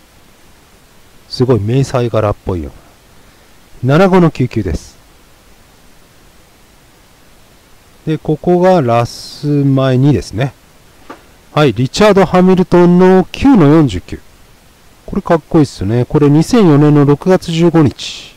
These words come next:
ですね。あの、フェイスガードつけてる時ね、ずっと直ってもつけてたような気がします。はい。ハミルトンかっこよかったですね。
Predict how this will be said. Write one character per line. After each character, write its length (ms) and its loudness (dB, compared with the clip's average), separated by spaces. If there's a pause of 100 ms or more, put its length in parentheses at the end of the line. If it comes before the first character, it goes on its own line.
(1000)
で 80 -4
す 140 -12
ね。 200 0 (720)
あ 100 -2
の、 100 2
フ 60 0
ェ 80 4
イ 20 0
ス 120 0
ガ 120 4
ー 20 0
ド 100 0
つ 100 -10
け 100 -4
て 100 -8
る 80 -6
時 200 -14
ね、 200 -6 (220)
ず 140 -6
っ 40 -4
と 300 -4 (480)
直 200 2
っ 40 0
て 120 -2
も 120 -8
つ 100 -16
け 120 -4
て 120 -14
た 100 -10
よ 60 -10
う 40 -14
な 60 -18
気 120 -20
が 80 -16
し 100 -16
ま 60 -16
す。 100 -16 (960)
は 160 -4
い。 60 -12 (880)
ハ 80 -2
ミ 80 0
ル 80 -4
ト 80 -10
ン 40 -10
か 120 -10
っ 60 -10
こ 100 0
よ 60 2
か 80 -2
っ 40 -4
た 120 -10
で 40 -14
す 100 -12
ね。 220 -2